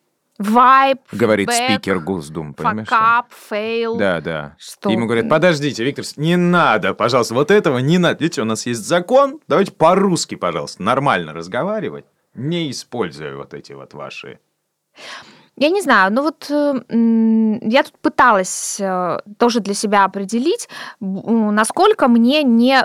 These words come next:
Speaker 1: ка-, некомфортно, например, когда я вижу ино-, ино-, иностранные слова, значения которых я не понимаю. Э, хотя при этом я всегда могу загуглить и узнать,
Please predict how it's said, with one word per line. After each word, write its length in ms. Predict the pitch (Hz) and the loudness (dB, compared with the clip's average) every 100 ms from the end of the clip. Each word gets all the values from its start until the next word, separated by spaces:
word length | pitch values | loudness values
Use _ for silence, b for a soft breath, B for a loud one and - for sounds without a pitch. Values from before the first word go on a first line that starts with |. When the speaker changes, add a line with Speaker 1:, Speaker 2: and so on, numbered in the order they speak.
| - | 2
Speaker 1:
ка-, 220 | 226 - | 0 2
некомфортно, 880 | 220 226 262 240 220 - 247 294 254 | 2 2 2 2 2 2 2 2 2
например, 680 | 214 190 214 202 220 233 226 | 0 0 -2 2 4 4 0
когда 420 | - 185 185 190 | -4 -4 2 4
я 260 | 208 196 196 | 4 2 0
вижу 380 | 196 214 202 190 | 2 0 2 0
ино-, 140 | 185 196 - | 0 -4 -2
ино-, 300 | 202 196 - | 0 2 0
иностранные 640 | 208 208 - 220 196 185 | 2 2 2 2 2 0
слова, 300 | 202 254 294 440 | -2 0 4 4
значения 380 | 262 - 226 208 | 2 2 2 2
которых 320 | 214 196 185 | -2 -2 -2
я 140 | 202 | 0
не 200 | 196 208 | 2 0
понимаю. 520 | 202 196 190 170 - - B B B B 240 B B B | 0 -2 -2 -2 -4 -6 B B B B -16 B B B
Э, 380 | - 196 190 185 | -2 0 0 0
хотя 240 | 226 226 240 | 2 2 4
при 100 | 262 | 4
этом 160 | 277 | 4
я 120 | 226 | 4
всегда 220 | 214 214 208 | 2 2 4
могу 220 | 196 202 | 2 2
загуглить 540 | 196 208 202 196 - | 2 2 0 -2 -4
и 40 | 190 | -6
узнать, 440 | 202 392 605 | 0 2 0